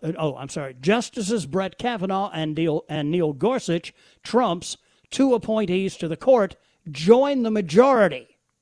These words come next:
Thanks a lot, guys. Appreciate that. Uh, however, the president prevailed in the second case,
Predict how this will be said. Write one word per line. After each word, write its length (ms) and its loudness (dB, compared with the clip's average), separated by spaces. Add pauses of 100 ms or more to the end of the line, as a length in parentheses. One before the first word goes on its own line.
(880)
Thanks 260 -2
a 60 2
lot, 240 -2
guys. 440 0
Appreciate 500 0
that. 340 -6 (1120)
Uh, 240 -6
however, 480 2
the 80 -2
president 580 -2
prevailed 480 0
in 140 -2
the 100 -4
second 480 -2
case, 420 -4